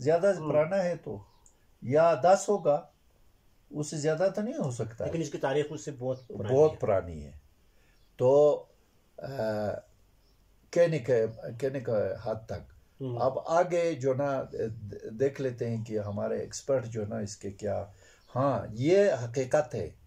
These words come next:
Speaker 1: ये हकीकत है कि जहाँ से उन्होंने गारा उठाया है, जहाँ से उन्होंने ब्लॉक उठाया है,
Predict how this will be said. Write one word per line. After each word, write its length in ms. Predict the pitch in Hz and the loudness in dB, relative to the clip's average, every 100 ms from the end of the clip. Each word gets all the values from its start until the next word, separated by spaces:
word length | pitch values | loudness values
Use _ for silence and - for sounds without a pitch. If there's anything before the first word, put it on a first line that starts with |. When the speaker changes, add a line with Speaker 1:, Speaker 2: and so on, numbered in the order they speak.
| _ _ _ - | _ _ _ -12
Speaker 1:
ये 180 | 104 135 | 0 2
हकीकत 540 | 143 123 127 120 147 156 | 2 -2 -4 0 0 0
है 80 | 135 | -4
कि 180 | 123 | -6
जहाँ 520 | 104 113 107 131 151 160 | -4 -2 -2 -2 -2 -2
से 180 | 147 | -4
उन्होंने 360 | 131 123 135 123 | -2 -2 -4 -4
गारा 340 | 107 113 123 | 0 2 4
उठाया 460 | 127 113 120 120 123 | 2 -2 0 2 2
है, 140 | 120 | 0
जहाँ 280 | 107 113 127 | -2 -4 -4
से 160 | 120 117 | -4 -8
उन्होंने 320 | 110 117 110 | -6 -6 -6
ब्लॉक 400 | 98 107 117 113 | -2 -2 -2 -4
उठाया 400 | 101 107 101 117 | -10 -6 -4 -4
है, 180 | 135 | -6